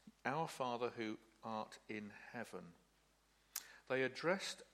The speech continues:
the sovereign Lord as the one who made the heavens and the earth and the sea and everything in them. They addressed him as the sovereign creator.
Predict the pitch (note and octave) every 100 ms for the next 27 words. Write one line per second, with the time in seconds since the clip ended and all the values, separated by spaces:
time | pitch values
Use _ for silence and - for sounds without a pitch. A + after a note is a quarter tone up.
0 | D#3+ D3 - - E3+ D#3+ D#3+ D#3 C#3+ B2+
1 | F#2+ F2 F#2 - - _ _ - - -
2 | - C3 - - - - B2 A#2 C#3 D#3
3 | - C#3+ C3+ C3+ C3 C3 A#2+ C3 B2 B2+
4 | B2 - - _ _ _ - A#2+ A#2 A2
5 | A#2+ A2+ - A2+ G#2+ - A#2 A2+ A2+ A2+
6 | A2+ - A2+ G#2+ G2+ F#2 F2+ - _ _
7 | - - - - C3 B2+ - D3 F3+ -
8 | G3 E3 - C3+ - - D#3+ D#3 D#3+ D3+
9 | - - C3 A#2+ A2 - -